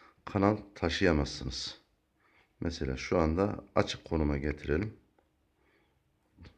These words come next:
Menü tuşuna basarak çıkalım. Tekrar menüye girelim. Kanal listesi. Evet,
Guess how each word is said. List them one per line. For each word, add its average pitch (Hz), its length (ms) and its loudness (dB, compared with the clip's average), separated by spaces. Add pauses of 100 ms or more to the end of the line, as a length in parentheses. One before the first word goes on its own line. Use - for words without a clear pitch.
(160)
Menü 87 400 2
tuşuna 67 360 -4
basarak - 400 -8
çıkalım. 95 500 -2 (600)
Tekrar 95 480 -2
menüye 78 400 -2
girelim. 101 440 -4 (520)
Kanal 95 360 4
listesi. - 540 -4 (1900)
Evet, 67 320 -2